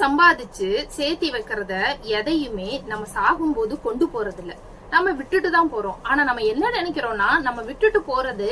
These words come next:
நம்மளுடைய பிள்ளைகளும் பேரம்பேத்திகளும் அனுபவிச்சு நல்லா இருப்பாங்கன்னு நம்ம நினைக்கிறோம். ஆனா அதுதான் கிடையாது.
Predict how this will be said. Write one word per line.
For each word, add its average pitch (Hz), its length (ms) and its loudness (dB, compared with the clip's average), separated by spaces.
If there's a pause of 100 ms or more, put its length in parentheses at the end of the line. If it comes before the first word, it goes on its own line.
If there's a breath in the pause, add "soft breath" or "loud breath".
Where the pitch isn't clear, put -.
(120)
நம்மளுடைய 277 560 0
பிள்ளைகளும் 330 560 0
பேரம்பேத்திகளும் 285 800 -2
அனுபவிச்சு 349 640 -4
நல்லா 208 260 2
இருப்பாங்கன்னு 226 480 -2
நம்ம 202 120 -6 (100)
நினைக்கிறோம். 190 380 -8 (100)
ஆனா 208 200 0 (100)
அதுதான் 208 400 -4
கிடையாது. 180 400 -6